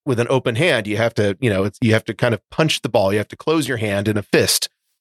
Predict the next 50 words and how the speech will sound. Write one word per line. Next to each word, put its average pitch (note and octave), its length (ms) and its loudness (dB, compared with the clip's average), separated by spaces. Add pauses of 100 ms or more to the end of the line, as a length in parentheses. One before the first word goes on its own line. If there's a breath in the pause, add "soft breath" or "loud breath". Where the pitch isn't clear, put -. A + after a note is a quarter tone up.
(120)
uh, A#2+ 160 4
if G2 60 -4
you're A2+ 80 -2
gonna A2 180 0
hit A#2+ 160 0
it - 140 -2
backwards B2 420 0
like G2+ 240 -2
that, F#2 380 0
or G#2+ 400 0 (480)
that, G#2+ 260 0 (160)
you - 220 0
know, G#2+ 100 0
something C#3 360 0
that A#2+ 100 0
I A#2 60 0
thought C#3 320 -2
was A#2 140 -2
a A2+ 60 0
set, - 400 0
if C3 140 -6
the A#2+ 60 -8
ball C#3+ 240 2
spins F3 420 0
a D3+ 60 0
certain D#3 340 0
way, C#3+ 200 0
they'll C3 160 0
call B2+ 300 0
you A#2+ 240 -2
for A#2 220 0
a G2+ 60 -2
care. D3 280 0
It's D#3 160 0
like, F3+ 160 2 (400)
and F#3 80 4
I A#3 60 6
just A3+ 180 -6
kept G3+ 160 0
getting D3 200 0
frustrated C#3 560 0
because B2+ 240 0
I C3+ 60 2
kept - 220 -2
thinking, C#3+ 240 0
like, A#2+ 240 0
"I B2+ 120 -2
didn't C3 280 0
know D#3 180 2
this. - 360 -4